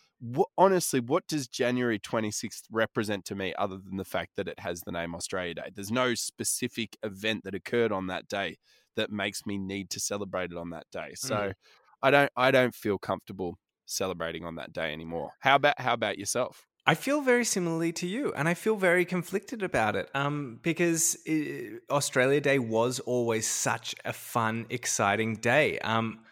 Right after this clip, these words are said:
Speaker 2: I think my favorite Australia Day, uh, me and my friends had all bought, uh, um, shotgun, shot shotguns. Have you seen these things?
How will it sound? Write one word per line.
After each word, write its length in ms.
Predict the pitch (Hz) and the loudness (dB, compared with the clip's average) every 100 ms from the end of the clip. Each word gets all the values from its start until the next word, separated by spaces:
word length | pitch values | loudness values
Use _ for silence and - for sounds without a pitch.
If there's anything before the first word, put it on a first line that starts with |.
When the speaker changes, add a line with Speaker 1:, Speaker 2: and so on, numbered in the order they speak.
| _ - | _ -6
Speaker 2:
I 60 | 131 | -2
think 160 | 151 | 2
my 140 | 147 131 | 4 2
favorite 560 | - - 156 160 160 | 4 6 8 6 4
Australia 500 | 147 - 135 131 131 | 2 4 4 6 6
Day, 380 | 127 123 127 120 | 6 6 6 2
uh, 240 | 107 120 117 | 2 2 2
me 160 | 123 | 0
and 80 | 131 | 0
my 100 | 127 | -2
friends 380 | 117 120 117 117 | 0 0 0 0
had 140 | 117 - | 0 4
all 220 | 117 120 | 4 4
bought, 560 | 113 110 113 110 - - - | 4 6 6 6 0 -12 -2
uh, 640 | 117 117 113 110 113 110 104 - 92 - | 2 4 4 4 2 2 -2 -6 -10 -2
um, 380 | 117 110 107 - - - - | 2 2 0 -6 -12 -20 -12
shotgun, 920 | - - 156 170 - 160 156 160 165 | -6 2 4 4 0 2 2 0 -4
shot 340 | - - 175 - | -2 6 6 6
shotguns. 800 | - 120 - 110 90 80 71 - - - - 131 | 4 4 4 0 0 -2 -4 -4 -8 -20 -12 -2
Have 80 | |
you 60 | 151 | 2
seen 220 | - 151 | 4 4
these 160 | 160 156 | 4 4
things? 320 | 185 254 | 2 0